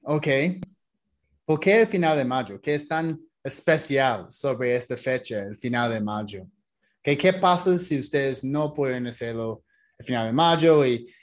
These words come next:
y tien-, tuvieron que extender el tiempo hasta,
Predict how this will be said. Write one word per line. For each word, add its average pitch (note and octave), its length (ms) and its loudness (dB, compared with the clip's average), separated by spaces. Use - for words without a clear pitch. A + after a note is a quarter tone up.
y B2 180 -4
tien-, B2+ 340 -6
tuvieron B2+ 460 -6
que A#2+ 300 -2
extender B2+ 560 -2
el A#2 60 -4
tiempo B2 400 -4
hasta, G#2+ 540 -6